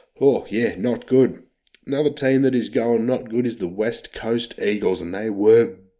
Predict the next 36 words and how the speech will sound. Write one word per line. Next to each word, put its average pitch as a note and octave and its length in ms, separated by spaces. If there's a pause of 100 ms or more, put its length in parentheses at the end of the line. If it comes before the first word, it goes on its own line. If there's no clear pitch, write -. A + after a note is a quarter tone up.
belted A2 1000 (500)
by F#2+ 200
Port F#2+ 260
Adelaide. F2+ 540
Port F#2 140
Adelaide F#2 380
got G2+ 140
their G#2 140
first G#2 480
win G2+ 260
of F2+ 240
the F2+ 120
year. F#2+ 420 (320)
I'm B2+ 120
starting - 360
to C#4+ 100
think D#3 240
that C3 100
the A2+ 120
Eagles A#2 420
are A2 60
gonna G#2 200
be F#2 160
shit - 520
regardless E2+ 880 (560)
of F#2 180
the F#2 80
covid F2+ 500
stuff F2 400
and F#2+ 80
of E2+ 140
the F2 160
injuries. F2+ 520
I, G#2 100
I A2+ 280
think, - 540